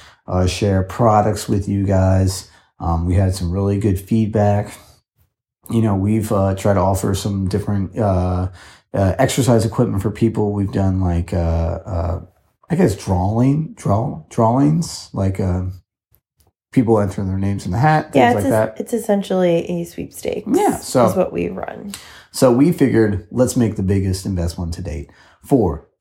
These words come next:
Speaker 1: episode number three hundred to commemorate this, uh, grand event.
Speaker 2: Mm-hmm.
Speaker 1: So we have created a giveaway package for you guys, including items that basically,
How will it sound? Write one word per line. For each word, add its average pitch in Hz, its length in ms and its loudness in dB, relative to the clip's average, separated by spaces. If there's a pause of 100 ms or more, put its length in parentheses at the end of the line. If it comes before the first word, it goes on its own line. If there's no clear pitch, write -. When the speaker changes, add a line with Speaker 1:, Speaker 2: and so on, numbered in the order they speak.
Speaker 1:
episode 90 480 -2
number 90 200 -8
three 87 240 -6
hundred 82 400 -6
to - 80 -20
commemorate 135 800 2 (400)
this, - 480 -4
uh, 90 280 -2
grand 98 580 -4
event. 85 460 -12 (120)
Speaker 2:
Mm-hmm. 214 420 -6 (100)
Speaker 1:
So 226 300 2
we 139 240 2
have 135 260 2
created 113 640 0
a 92 240 2
giveaway 101 680 -4 (100)
package 92 600 -2
for - 120 -14
you 80 240 -8
guys, 82 400 -10 (440)
including 123 920 2 (720)
items 107 720 0 (340)
that 92 580 0 (1000)
basically, 110 920 0